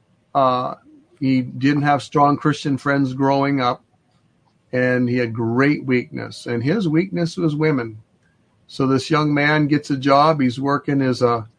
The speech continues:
as a waiter in a fancy restaurant or a nice restaurant, and he's constantly got good-looking females hitting on him. Well, this poor guy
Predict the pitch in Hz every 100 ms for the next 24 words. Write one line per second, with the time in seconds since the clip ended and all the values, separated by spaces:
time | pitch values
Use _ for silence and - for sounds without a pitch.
0 | _ - 123 123 123 139 156 156 135 120
1 | 113 - 139 135 - 127 127 - - 156
2 | 175 - _ 127 123 123 131 - 139 131
3 | - 139 175 - _ _ _ _ _ _
4 | - 127 131 120 - 147 147 143 - 131
5 | 113 117 120 123 127 131 139 135 127 113
6 | 156 156 131 123 120 - 226 135 117 113
7 | 117 _ _ - 131 143 143 135 _ _
8 | _ _ _ _ _ _ _ - 156 -
9 | 208 196 160 160 156 160 156